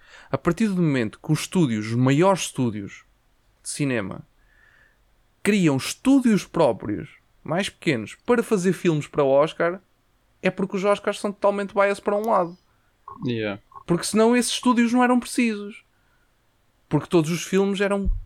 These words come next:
Speaker 1: totalmente e, tinham todos a mesma consideração, mas não têm.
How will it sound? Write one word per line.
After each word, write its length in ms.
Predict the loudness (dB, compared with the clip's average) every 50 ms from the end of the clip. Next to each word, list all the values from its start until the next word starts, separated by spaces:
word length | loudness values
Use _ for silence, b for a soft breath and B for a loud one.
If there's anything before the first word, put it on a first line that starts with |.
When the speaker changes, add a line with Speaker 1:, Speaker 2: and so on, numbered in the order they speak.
| -14 -8 -4
Speaker 1:
totalmente 760 | -4 -2 0 0 0 0 -2 -4 -6 -8 -8 -10 -10 -8 -8
e, 640 | -6 -6 -8 -8 -8 -10 -8 -8 -10 -10 -12 -14 -20 -18 -14 -14 -14 -12 -14 -16 _ _ _ _ _ _ _ _ _ _ _ _ _ _ _ _ _ _ _
tinham 240 | -2 0 2 2 2
todos 260 | 2 2 0 0 0 0
a 40 | -2
mesma 300 | -2 -2 -2 -4 -4 -2
consideração, 580 | -4 -4 -4 -2 -2 -2 -2 0 0 0 0 0
mas 180 | 0 0 0
não 180 | 0 0 0 0
têm. 380 | 0 0 0 0 -2 -4 -8